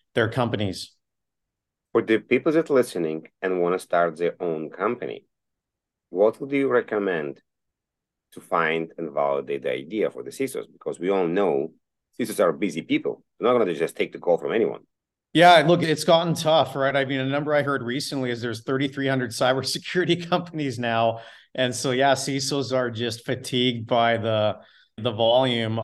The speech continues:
Speaker 1: Look, I think you have to do your best, that you, the best that you can to get to those, to that audience, right? Being in the space obviously helps, and having some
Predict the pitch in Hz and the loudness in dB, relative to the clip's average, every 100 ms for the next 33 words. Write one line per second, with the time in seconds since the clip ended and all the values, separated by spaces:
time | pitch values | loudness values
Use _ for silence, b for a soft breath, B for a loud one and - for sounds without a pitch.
0 | - 156 151 143 175 175 175 156 151 147 | 2 4 4 2 0 -2 -2 -2 -2 -4
1 | 135 135 131 131 127 - 131 135 135 127 | -4 -2 0 0 -2 -4 -6 -6 -8 -2
2 | 135 135 135 120 113 135 127 131 131 113 | -2 -2 -6 -6 -8 -4 -4 -4 -4 -2
3 | 120 - - 113 120 117 110 - - 120 | -4 -4 -8 -2 0 0 -4 -6 2 4
4 | 113 110 123 123 101 - 120 110 110 135 | 6 6 4 2 0 -2 2 2 2 0
5 | 127 127 120 113 - 117 117 117 117 117 | -2 0 -2 -4 -4 -2 -2 0 0 0
6 | 101 - 110 117 120 131 - 113 117 117 | -4 -4 -4 0 0 -2 -6 -4 -4 -4
7 | 110 - 113 107 | -6 -6 -6 -6